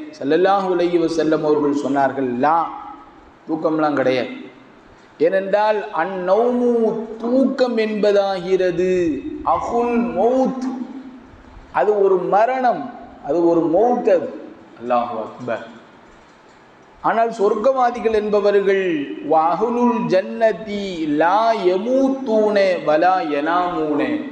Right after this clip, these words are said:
சொர்க்கத்திற்கு போய்விட்டார்கள் என்றால் அவர்கள் மரணிக்கவும் மாட்டார்கள்,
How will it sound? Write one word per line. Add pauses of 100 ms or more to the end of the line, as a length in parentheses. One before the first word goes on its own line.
(420)
சொர்க்கத்திற்கு (100)
போய்விட்டார்கள்
என்றால் (140)
அவர்கள்
மரணிக்கவும்
மாட்டார்கள்,